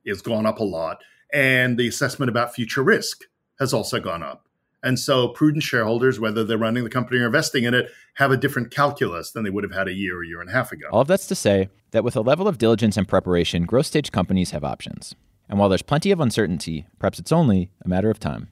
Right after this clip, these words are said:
Speaker 1: So when you talk about exercising the muscles, it's one thing to do preparation. It's the other thing to have a clear idea of what you're preparing for.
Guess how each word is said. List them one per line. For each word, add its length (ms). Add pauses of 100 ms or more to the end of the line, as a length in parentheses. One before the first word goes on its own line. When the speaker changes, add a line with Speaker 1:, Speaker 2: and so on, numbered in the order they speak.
Speaker 1:
So 280
when 180
you 60
talk 140
about 140
exercising 500
the 40
muscles, 380
it's 140
one 200
thing 200
to 100
do 120
preparation. 600
It's 120
the 80
other 180
thing 200
to 60
have 120
a 80
clear 280
idea 280
of 40
what 140
you're 140
preparing 400
for. 520